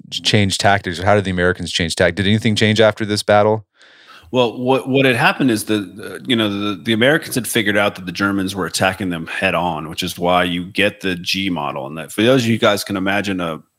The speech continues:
Speaker 2: what a B seventeen looks like, the G model is the one that has the chin turret, the two, the two machine guns right on, on the bottom underneath the cockpit. And that was built specifically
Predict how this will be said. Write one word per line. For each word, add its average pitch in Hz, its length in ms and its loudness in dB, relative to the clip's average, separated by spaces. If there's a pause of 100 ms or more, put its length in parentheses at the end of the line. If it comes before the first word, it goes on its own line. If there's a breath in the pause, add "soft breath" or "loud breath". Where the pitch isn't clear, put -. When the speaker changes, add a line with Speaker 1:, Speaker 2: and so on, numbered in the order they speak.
(520)
Speaker 2:
what 98 160 0
a 92 120 0
B 101 160 -2
seventeen 95 340 -4
looks 92 180 -6
like, 82 200 -4
the 95 80 -6
G 120 300 2
model 107 360 2
is 95 140 -4
the 95 60 -4
one 95 220 -2
that 90 60 -4
has 90 220 -4
the 85 100 -10
chin 90 340 -2
turret, 73 380 -8
the - 80 -14
two, 92 640 -4 (180 soft breath)
the 92 80 -6
two 104 220 0
machine 95 340 0
guns 92 220 -2
right 92 160 0
on, 95 160 0
on 98 220 -4
the 92 60 -4
bottom 90 560 0 (440 loud breath)
underneath 92 460 -2
the 80 80 -10
cockpit. - 500 -2 (560 loud breath)
And 104 120 0
that 143 220 2
was 117 180 -4
built - 500 -4
specifically - 1040 -4